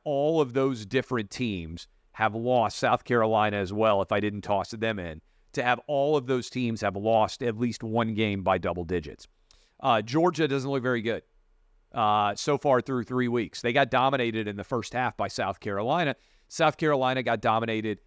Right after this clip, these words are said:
by North Carolina in their game. What does this tell us? I think that there's no great team in the S E C. It may also be the case that there's no great team in college football, period.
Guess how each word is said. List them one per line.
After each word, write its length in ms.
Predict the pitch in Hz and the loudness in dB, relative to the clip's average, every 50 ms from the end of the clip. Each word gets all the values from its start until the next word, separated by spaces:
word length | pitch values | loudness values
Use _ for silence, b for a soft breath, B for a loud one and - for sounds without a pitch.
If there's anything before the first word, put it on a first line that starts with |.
| _ _ - | _ _ -8
by 360 | - - 117 113 110 110 110 | 0 4 4 4 4 4 0
North 340 | 104 117 131 131 135 131 - | 0 -2 0 0 0 -2 -2
Carolina 640 | - 127 120 110 107 101 98 95 98 104 104 104 104 | -2 0 0 2 2 0 0 0 -2 -2 -4 -6 -8
in 180 | - 120 113 107 | -8 -8 -6 -4
their 200 | 104 101 101 98 | -2 -2 -4 -4
game. 400 | 90 120 117 107 90 73 67 67 | -4 -6 -6 -6 -6 -8 -12 -8
What 140 | 98 143 185 | -2 -2 -2
does 100 | 185 143 | -2 -2
this 240 | 143 151 131 - - | -4 -6 -6 -6 -10
tell 380 | - - - 127 127 156 202 | -12 -8 -4 -2 -2 0 0
us? 240 | 214 - - - - _ _ _ _ _ _ _ _ _ - | -2 -2 -4 -10 -12 _ _ _ _ _ _ _ _ _ 0
I 100 | 127 135 | 0 0
think 280 | - - 170 170 156 - | 0 0 -2 -2 0 -2
that 120 | 180 139 | -4 0
there's 240 | - 151 139 120 104 | 0 0 0 0 0
no 160 | 135 131 127 | 0 0 0
great 280 | 113 117 120 117 107 - | 2 0 0 0 0 -2
team 240 | - 117 113 104 | -4 -2 -2 -2
in 60 | 104 98 | -2 -2
the 140 | 101 98 | -2 -2
S 180 | 95 90 - - | -2 -2 -4 -8
E 100 | 104 85 | -10 -8
C. 280 | - - 214 165 139 82 | -6 -4 -2 -2 -4 -4
It 60 | 101 | -6
may 160 | 147 165 160 | -2 0 2
also 300 | 160 175 196 180 - 175 | 4 4 2 2 0 0
be 120 | 156 135 135 | 0 -2 -2
the 120 | 117 120 | -4 -6
case 300 | - - 113 107 101 - | -4 -4 -4 -4 -4 -6
that 120 | - 117 - | -8 -8 -4
there's 180 | 139 123 107 120 | -2 -2 -2 0
no 140 | 135 127 | -2 -2
great 280 | 123 110 120 120 117 - | 0 2 2 0 0 0
team 340 | - 127 123 113 113 104 101 _ _ _ _ _ - | -4 -6 -4 -4 -4 -6 -8 _ _ _ _ _ -4
in 160 | 143 123 120 | -4 -4 -2
college 440 | - 117 120 120 117 113 104 - - | 0 2 4 4 4 2 0 -2 -4
football, 420 | - 131 117 - 127 113 98 87 | -6 -6 -4 -2 -2 -2 -2 -2
period. 640 | - - - 156 165 175 139 107 87 73 69 73 | -4 -4 0 0 2 2 2 -2 -4 -6 -8 -12